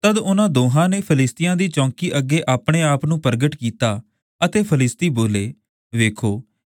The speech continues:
ਇਬਰਾਨੀ ਉਹਨਾਂ ਖੁੱਡਾਂ ਵਿੱਚੋਂ ਨਿਕਲੇ ਆਉਂਦੇ ਹਨ, ਜਿੱਥੇ ਉਹ ਲੁਕੇ ਸਨ।" ਤਦ ਚੌਂਕੀ ਦੇ ਮਨੁੱਖਾਂ ਨੇ ਯੋਨਾਥਾਨ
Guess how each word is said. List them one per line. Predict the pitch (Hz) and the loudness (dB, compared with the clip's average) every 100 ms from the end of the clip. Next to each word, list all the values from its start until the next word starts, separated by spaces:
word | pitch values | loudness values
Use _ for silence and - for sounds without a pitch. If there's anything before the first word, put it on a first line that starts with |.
| 165 | -2
ਇਬਰਾਨੀ | 160 151 151 180 | 2 4 2 0
ਉਹਨਾਂ | - 180 202 | 0 0 0
ਖੁੱਡਾਂ | 208 120 113 175 | 0 0 2 2
ਵਿੱਚੋਂ | 170 - 175 | 0 -2 0
ਨਿਕਲੇ | 151 - 180 | 0 0 0
ਆਉਂਦੇ | 180 135 143 | 2 0 2
ਹਨ, | 131 117 104 104 _ _ - | 2 0 -2 -8 _ _ -4
ਜਿੱਥੇ | 139 151 180 | -4 0 0
ਉਹ | 170 175 | 2 2
ਲੁਕੇ | 127 147 147 | 0 0 0
ਸਨ।" | - 90 _ _ _ _ _ | -2 -10 _ _ _ _ _
ਤਦ | - 202 | -2 0
ਚੌਂਕੀ | 190 156 143 196 | 2 2 2 -2
ਦੇ | 208 | 0
ਮਨੁੱਖਾਂ | 190 139 127 - 175 | 2 0 -2 0 0
ਨੇ | 185 | 0
ਯੋਨਾਥਾਨ | 185 135 131 131 147 175 | 0 2 2 0 0 0